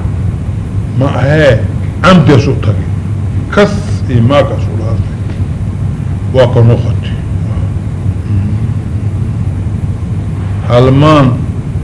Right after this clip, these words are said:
yani, oo asu tagi, sahabiga kaas yahay.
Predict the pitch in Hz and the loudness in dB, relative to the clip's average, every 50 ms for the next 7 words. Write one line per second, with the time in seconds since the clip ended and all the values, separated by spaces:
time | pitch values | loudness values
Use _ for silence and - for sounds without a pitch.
0 | - - - - - - - - - 110 113 117 113 117 117 113 110 110 - - | -4 -4 -4 -4 -4 -4 -4 -4 -2 0 2 2 2 2 0 0 -2 -4 -2 -2
1 | 117 - - 156 156 147 135 - - 165 170 175 180 180 160 - - - - 120 | -2 -2 0 0 2 2 2 2 4 4 4 6 4 2 2 0 -2 -2 0 2
2 | 123 123 120 117 113 107 - 113 - - - - - - - - - - | 2 4 4 4 4 2 2 0 0 0 -2 -2 -4 -4 -4 -4 -4 -4